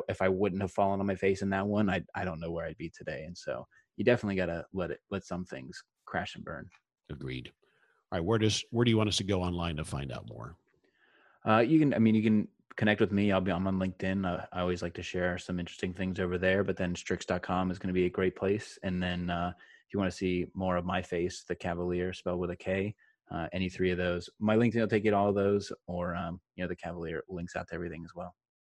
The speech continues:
Speaker 2: And Strix is S T R Y X dot com.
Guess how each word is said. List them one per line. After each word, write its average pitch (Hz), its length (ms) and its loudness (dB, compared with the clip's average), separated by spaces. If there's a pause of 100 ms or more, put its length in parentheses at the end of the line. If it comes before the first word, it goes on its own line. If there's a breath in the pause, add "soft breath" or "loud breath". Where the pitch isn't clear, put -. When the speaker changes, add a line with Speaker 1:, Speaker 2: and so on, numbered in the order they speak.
(220)
Speaker 2:
And 90 260 -2
Strix - 400 2
is 104 260 0
S 110 260 -2
T 98 380 -6
R 90 220 -6
Y 92 800 -4
X - 600 -6 (120)
dot 67 240 -8
com. 76 340 -10